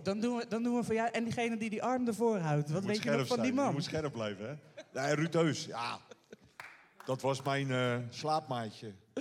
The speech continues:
Speaker 2: En, eh, ja, dat was, ja, eh, een fantastische collega, maar ook een hele goede voetballer. Maar ook als mens een, eh, een prachtpersoon. En, eh, we komen elkaar, eh, eh,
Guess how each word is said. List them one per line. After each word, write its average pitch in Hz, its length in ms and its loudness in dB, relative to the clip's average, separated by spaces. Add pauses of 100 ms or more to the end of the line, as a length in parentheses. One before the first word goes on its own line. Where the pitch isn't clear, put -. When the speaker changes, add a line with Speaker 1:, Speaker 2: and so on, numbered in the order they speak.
(180)
Speaker 2:
En, 117 300 -4
eh, 110 240 -2 (1300)
ja, - 140 -14
dat 101 160 -16
was, - 420 -10 (1200)
ja, 95 400 -20
eh, 107 80 -20 (960)
een - 100 -16
fantastische - 500 -8
collega, 117 420 -8
maar 110 160 -8
ook 113 140 -8
een 107 140 -8
hele 110 260 -8
goede 107 220 -8
voetballer. 95 440 -14 (320)
Maar 101 140 -12
ook 113 140 -8
als 110 180 -8
mens 110 380 -8
een, 107 160 -12
eh, 104 180 -10
een 104 160 -14
prachtpersoon. 98 720 -12 (760)
En, 101 300 -8
eh, 95 140 -6
we 98 80 -8
komen 107 300 -4
elkaar, 104 420 -6
eh, 101 240 -10
eh, 98 60 -12